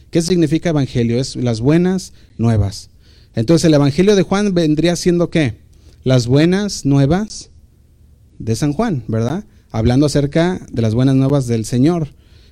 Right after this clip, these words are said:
Pero aquí nos está hablando que Él viene a traer un mensaje bueno, un mensaje bueno de parte de Dios. Y así se,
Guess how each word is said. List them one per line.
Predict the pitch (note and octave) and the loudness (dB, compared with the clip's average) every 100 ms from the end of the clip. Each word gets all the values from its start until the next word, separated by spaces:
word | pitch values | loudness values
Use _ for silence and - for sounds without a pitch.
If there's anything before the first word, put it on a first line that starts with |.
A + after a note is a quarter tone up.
| _ | _
Pero | B2 A#2 | -4 -2
aquí | - C#3 | 0 2
nos | D#3 | 2
está | C#3+ | 2
hablando | D3 D3+ D#3 D#3+ | 2 2 2 0
que | C#3+ | 0
Él | C#3+ | 2
viene | D#3 E3 | 4 2
a | - | 2
traer | C#3 D#3 | 2 4
un | E3+ | 4
mensaje | E3 D3 - D3+ D3+ - C#3 | 2 0 -2 -4 -4 0 2
bueno, | A#2 C#3 C3 G#2 - _ _ _ _ _ | 2 2 0 -2 -8 _ _ _ _ _
un | A#2+ D3 | 0 2
mensaje | E3+ D3 E3 - | 2 2 -2 -2
bueno | D3 C#3+ D3+ C#3 A#2+ | 0 2 4 4 2
de | A2 | -2
parte | B2+ B2+ C3 | -4 -2 -2
de | A#2+ | 0
Dios. | C#3+ E3+ - - - - - _ - | 0 -2 -6 -18 -20 -20 -20 _ -6
Y | A2 | -2
así | A2 B2 | -2 -2
se, | C3+ | 0